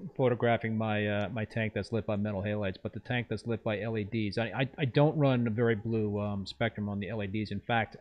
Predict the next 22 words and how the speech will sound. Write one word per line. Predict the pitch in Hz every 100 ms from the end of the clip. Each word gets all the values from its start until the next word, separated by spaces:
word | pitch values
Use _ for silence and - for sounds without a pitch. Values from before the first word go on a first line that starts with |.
| 151
I, | 110 104
um, | 107 104 101 101 - - - 151
a, | 117 107
uh, | 107 104 101 185
a, | - 151
a | -
fellow | 131 120
YouTuber, | 113 117 123 110 117 - -
YouTuber | 123 131 117 110
and | 107
Instagram, | 110 - 110 107 107 101 - _ _ _ _ - 113
um, | 107 104 104 359 254 - _ 170
uh, | 110 104 -
guy | 120 110
by | 104
the | 107
name | 110
of | 95
Telegram | 120 113 104 107 104 104
created | - 127 123 113 -
this, | 107 - 120
um, | 110 104 98